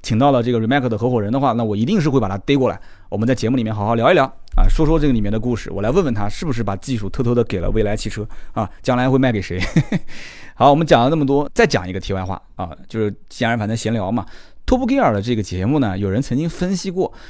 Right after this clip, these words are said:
说为什么就是国外的 Top Gear 这个版本，哇，就特别好玩儿，老外这种就是讲解啊、介绍啊，包括整个的画面，就是每一部感觉就像一部大片。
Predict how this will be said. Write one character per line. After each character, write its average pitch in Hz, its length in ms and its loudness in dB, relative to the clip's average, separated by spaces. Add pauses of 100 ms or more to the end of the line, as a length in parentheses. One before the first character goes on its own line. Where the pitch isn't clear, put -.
说 196 300 2 (120)
为 214 260 4
什 104 180 2
么 92 220 -4 (300)
就 165 100 2
是 143 60 6
国 107 300 2
外 190 180 6
的 120 80 0
Top 123 180 -6
Gear 120 280 0
这 98 40 -8
个 104 80 -8
版 107 220 -4
本， - 280 -6
哇， 87 280 -4
就 104 100 -6
特 156 140 -2
别 135 100 2
好 92 120 -2
玩 85 140 -6
儿， 85 160 -8
老 101 140 0
外 110 240 0
这 101 180 -8
种 101 160 -8 (520)
就 104 100 -6
是 98 120 -6
讲 104 220 -2
解 110 140 0
啊、 92 160 -4
介 113 180 -2
绍 117 140 -2
啊， 98 160 -2
包 107 140 -4
括 110 100 0
整 101 180 -6
个 95 80 -6
的 113 80 0
画 127 220 -2
面， 113 240 -2
就 131 100 -6
是 135 140 -8
每 120 240 2
一 123 180 2
部 240 360 -4 (320)
感 107 180 -2
觉 113 100 0
就 147 80 -4
像 143 160 0
一 135 60 0
部 135 120 -4
大 - 220 -2
片。 101 240 -6